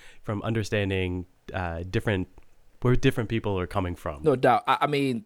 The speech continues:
Speaker 2: t-, t-, I took your advice. I didn't take your advice, but I gave that advice to another, uh,
Speaker 1: <laughs>
Speaker 2: student of mine.
Speaker 1: You literally took the advice.
Speaker 2: Uh, like, recently, actually. I t-, <laughs>
Speaker 1: <laughs>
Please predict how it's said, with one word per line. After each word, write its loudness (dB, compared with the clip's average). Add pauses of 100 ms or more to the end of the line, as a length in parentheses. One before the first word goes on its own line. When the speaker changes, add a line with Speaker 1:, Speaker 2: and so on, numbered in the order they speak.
(140)
Speaker 2:
t-, -8
t-, -8 (180)
I 2
took 0
your 0
advice. -2
I 6
didn't -4
take -12
your -6
advice, -6
but -6
I 0
gave 0
that 0
advice -4
to -4
another, -4 (560)
uh, 2
Speaker 1:
<laughs> -8
Speaker 2:
student 6
of -4
mine. 0
Speaker 1:
You 0
literally 4
took 0
the 4
advice. 0
Speaker 2:
Uh, 4
like, 4
recently, 0
actually. 4
I 2
t-, -4 (260)
<laughs> 0 (340)
Speaker 1:
<laughs> -6